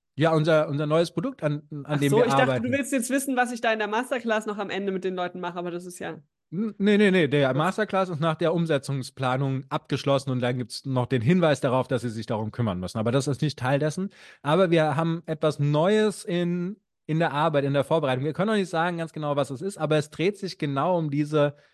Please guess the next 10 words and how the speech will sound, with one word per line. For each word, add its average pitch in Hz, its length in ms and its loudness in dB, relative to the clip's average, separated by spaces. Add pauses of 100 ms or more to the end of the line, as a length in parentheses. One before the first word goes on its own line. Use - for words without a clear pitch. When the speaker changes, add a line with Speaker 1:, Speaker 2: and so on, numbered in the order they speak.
(320)
Speaker 1:
To-Dos 170 420 0
und 156 120 -2
Aufgaben, 139 760 -2 (300)
ähm, 127 560 -4
Bürokratie 143 800 -2
und 123 140 -4
Finanzen 123 500 -2
während 113 180 2
der 110 60 0
Schwangerschaft. 87 580 -6